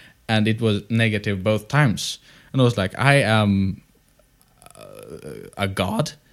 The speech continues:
<laughs> No, but the worst part is, since it was the last day of the week, all of the sort of interns and, uh, coworkers that I've been bussing around, I couldn't take my goodbyes.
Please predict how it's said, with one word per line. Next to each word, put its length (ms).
<laughs> 80
No, 120
but 180
the 80
worst 300
part 220
is, 240
since 240
it 100
was 200
the 80
last 280
day 100
of 140
the 80
week, 360
all 180
of 220
the 240
sort 240
of 140
interns 680
and, 480
uh, 220
coworkers 1000
that 160
I've 160
been 200
bussing 440
around, 420
I 80
couldn't 300
take 280
my 140
goodbyes. 760